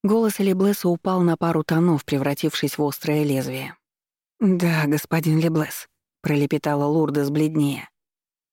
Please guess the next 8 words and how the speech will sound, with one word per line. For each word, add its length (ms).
«Вы 240
личный 500
советник 540
его 240
высочества». 760
«Вот 480
и 40
отлично. 760